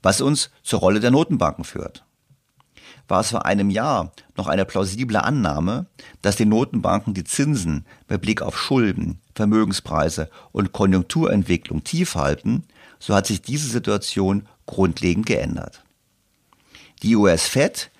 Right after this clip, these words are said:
die E Z B und die Bank of England stehen in der Kritik, die Inflationsdynamik unterschätzt zu haben. Der ehemalige Chefvolkswirt der Bank of England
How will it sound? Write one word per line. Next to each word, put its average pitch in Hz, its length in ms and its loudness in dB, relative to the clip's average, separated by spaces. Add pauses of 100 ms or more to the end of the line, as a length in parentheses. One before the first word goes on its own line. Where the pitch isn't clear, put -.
(140)
die 82 160 2
E 95 60 4
Z 85 240 -2
B 107 320 0 (340)
und 160 200 2
die 175 80 2
Bank 135 180 2
of 139 140 0
England 90 640 0 (260)
stehen 101 280 0
in 95 80 2
der 82 120 0
Kritik, - 540 -6 (260)
die - 60 -2
Inflationsdynamik 95 1040 0
unterschätzt - 480 -2
zu - 140 -6
haben. - 280 -12 (1500)
Der 95 120 2
ehemalige 117 460 2
Chefvolkswirt 95 760 0 (260)
der 92 100 0
Bank 92 240 2
of 85 120 0
England 143 440 0